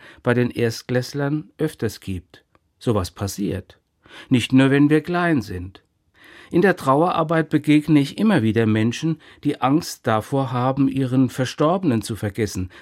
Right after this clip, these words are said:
seine Nähe und sein Gesicht nicht mehr zu spüren. Wir brauchen nämlich Gesichter, mindestens eins. Wir sind Gesichtermenschen.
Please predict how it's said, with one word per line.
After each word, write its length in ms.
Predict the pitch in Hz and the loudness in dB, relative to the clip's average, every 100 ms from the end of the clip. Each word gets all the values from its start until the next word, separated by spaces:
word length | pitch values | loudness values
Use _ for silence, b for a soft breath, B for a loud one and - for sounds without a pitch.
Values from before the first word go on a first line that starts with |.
| B | B
seine 340 | - 120 123 | -2 2 4
Nähe 400 | 123 139 160 107 | 4 4 4 4
und 140 | 107 107 | 0 -2
sein 180 | 117 | -2
Gesicht 520 | 117 117 160 170 - - | -2 -2 -2 -2 -4 -6
nicht 280 | 107 - | -8 -8
mehr 120 | 107 101 | -12 -10
zu 120 | 98 | -12
spüren. 580 | - - 95 90 107 110 _ _ _ - | -14 -10 -10 -10 -12 -18 _ _ _ -8
Wir 100 | - | -6
brauchen 400 | - 160 147 110 | 0 0 0 0
nämlich 340 | 95 95 92 | 0 -2 -6
Gesichter, 640 | - - 95 - - 120 - - | -12 -10 -10 -10 -10 -10 -8 2
mindestens 600 | 143 202 113 - 98 - | 2 2 -2 -4 -6 -4
eins. 500 | 101 90 87 - - B B B | -6 -6 -8 -12 -20 B B B
Wir 180 | 139 143 | 2 2
sind 400 | 147 151 156 - b b | 4 2 2 -6 b b
Gesichtermenschen. 1200 | - 104 - 185 - 107 90 95 95 92 - - | -8 -6 -6 -6 -6 -6 -4 -4 -4 -4 -8 -16